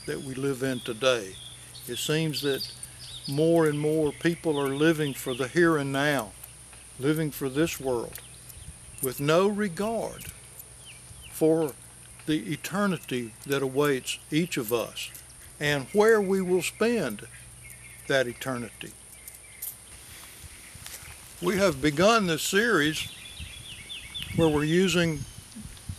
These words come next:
the mysteries of the Rosary, a reading from the Rule of Saint Benedict, and a gospel reading, hopefully to encourage you, to encourage ourselves,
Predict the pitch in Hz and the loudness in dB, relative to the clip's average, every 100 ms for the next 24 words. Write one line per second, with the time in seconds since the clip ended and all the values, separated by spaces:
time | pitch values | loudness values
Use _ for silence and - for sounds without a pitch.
0 | - 131 135 180 - - 233 220 202 185 | -10 -4 2 4 2 0 0 2 2 2
1 | 156 147 156 208 143 113 127 147 - - | 2 4 6 4 0 -4 -6 -6 -12 -14
2 | - - - - - - - - 110 123 | -14 -14 -16 -16 -18 -18 -18 -14 -6 4
3 | 180 226 202 165 147 147 165 185 160 - | 4 6 0 0 -4 2 6 6 6 0
4 | 147 123 120 190 196 123 123 - 120 113 | 0 0 2 2 2 -2 -4 -4 -6 0
5 | 127 170 202 - 127 127 123 120 127 - | 4 4 2 0 -2 0 0 -2 -8 -8
6 | - - - 180 - 214 175 160 139 - | -8 -6 2 2 2 2 4 4 0 -2
7 | 156 147 139 127 - 147 143 - 185 214 | 0 2 0 -4 -6 -4 -6 0 4 6
8 | 180 135 - - - - - - - - | 6 4 -4 -14 -16 -18 -18 -16 -18 -12
9 | - - - - - - - 190 143 127 | -10 -10 -12 -16 -18 -18 -14 -6 -2 0
10 | 160 196 - - - - - - - - | -2 -4 -12 -14 -14 -14 -14 -14 -14 -14
11 | - - 143 131 - 170 175 165 151 147 | -16 -4 -2 0 4 6 6 4 0 2
12 | - 135 135 165 | 2 2 2 0